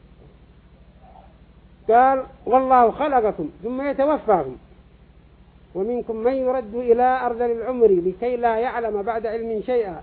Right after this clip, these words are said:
إن الله عليم قدير." يعني والله الذي خلق الناس وهو الذي بيتوفاهم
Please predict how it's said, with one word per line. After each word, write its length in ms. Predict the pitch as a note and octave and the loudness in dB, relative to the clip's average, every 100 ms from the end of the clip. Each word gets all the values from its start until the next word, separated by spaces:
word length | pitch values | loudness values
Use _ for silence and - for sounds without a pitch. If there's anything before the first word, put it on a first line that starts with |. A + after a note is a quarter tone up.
| A3 | -8
إن 180 | B3 A3+ | -4 -2
الله 200 | G#3 C4 | 0 0
عليم 560 | B3+ B3+ C#4 C4+ A#3+ | 0 -2 -6 -6 -2
قدير." 220 | A3+ F3 - - - _ - _ _ - - | -2 -4 -8 -20 -20 _ -20 _ _ -20 -16
يعني 160 | G3 A3+ | -6 -4
والله 400 | C4+ C#4+ A#3+ B3+ | -4 -4 -4 -4
الذي 160 | B3+ G#3+ | -6 -4
خلق 200 | A3+ F3 F3+ - F3 | -6 -6 -12 -12 -6
الناس 280 | F#3 D#3+ - - - - - - - - - - - - | -6 -6 -12 -20 -20 -20 -20 -20 -20 -20 -20 -20 -20 -12
وهو 180 | F#3+ B3 | 0 2
الذي 120 | C#4 | 4
بيتوفاهم 680 | D4 B3+ B3 B3 A3+ G3+ D#3+ | 0 -4 -4 -2 -4 -4 -8